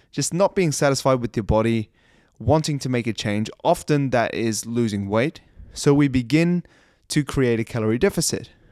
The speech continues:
But as I touched on previously, that can just continue to roll into a calorie deficit if we're not aware. So body dissatisfaction can be one,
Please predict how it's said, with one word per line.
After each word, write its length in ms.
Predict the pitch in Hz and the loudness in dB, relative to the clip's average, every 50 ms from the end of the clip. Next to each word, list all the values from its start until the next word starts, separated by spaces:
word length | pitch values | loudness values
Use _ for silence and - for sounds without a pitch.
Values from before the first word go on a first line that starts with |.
| _ _ - - _ _ | _ _ -20 -20 _ _
But 120 | - 123 | 2 2
as 160 | 120 120 104 | 2 2 2
I 60 | 117 | 0
touched 300 | 110 - - 123 - - | -2 -2 -4 -6 -6 -4
on 140 | 120 107 101 | -4 -4 0
previously, 800 | 101 - - 175 190 170 170 160 139 - 123 113 117 135 156 165 _ _ _ _ _ - _ _ _ _ _ _ | 0 2 2 2 4 4 4 2 2 2 0 0 2 2 0 -2 _ _ _ _ _ -20 _ _ _ _ _ _
that 320 | 113 110 139 143 92 - - | 0 2 2 2 2 -4 -8
can 300 | - - 131 127 127 123 | -4 -2 0 0 2 0
just 180 | 123 120 - | 0 -2 -2
continue 640 | - - 120 113 - - - 156 160 147 143 135 127 | -4 -6 -6 -6 -4 -2 0 2 2 4 2 2 2
to 260 | 110 - - - 120 110 | 0 -4 -4 -2 -2 -2
roll 460 | 104 101 98 117 127 139 147 139 127 | -2 -2 2 2 4 4 4 0 -2
into 320 | - 113 120 113 120 117 | -4 -6 -4 -4 -2 -4
a 40 | 113 | -4
calorie 320 | - - - 113 107 110 | -4 -6 -8 -4 -4 -2
deficit 280 | 104 117 110 - - - | -4 -4 -6 -4 -6 -6
if 160 | - 110 107 - | -6 -8 -8 -6
we're 80 | 117 | -4
not 180 | 110 110 113 - | -4 -4 -4 -4
aware. 400 | - 110 107 104 110 104 101 - | -4 -6 -2 -2 -2 -2 -2 -4
So 160 | - - 127 | -4 -2 -2
body 280 | 123 117 - 151 170 190 | 0 2 2 2 2 2
dissatisfaction 840 | 185 185 175 - - 156 143 143 - - - 123 127 - - 117 110 | -2 -2 -4 0 0 0 0 0 -2 -4 -4 -6 -6 -4 -6 -6 -6
can 220 | - - 117 113 | -6 -4 -6 -4
be 120 | 98 110 107 | -2 -2 0
one, 340 | 101 110 117 123 151 233 | 2 2 2 2 2 -2